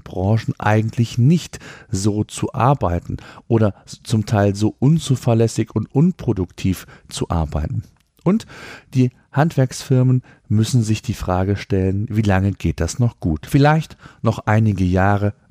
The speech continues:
aber was passiert dann? Das Internet bringt Veränderung. Die Mobilität,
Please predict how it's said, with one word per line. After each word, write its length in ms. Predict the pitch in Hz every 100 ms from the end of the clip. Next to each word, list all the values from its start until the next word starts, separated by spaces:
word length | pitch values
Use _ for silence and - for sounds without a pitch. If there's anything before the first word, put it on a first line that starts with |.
| _
aber 440 | 107 95 85 95 - - -
was 240 | 90 -
passiert 640 | - 101 - 131 147 - _ _
dann? 200 | - 85 69 - - - - - -
Das 160 | 113
Internet 460 | - 196 190 165 - - - _
bringt 340 | 107 101 113
Veränderung. 840 | - - - 113 110 98 82 78 - -
Die 80 | 107
Mobilität, 880 | 117 107 98 95 - 131 127 123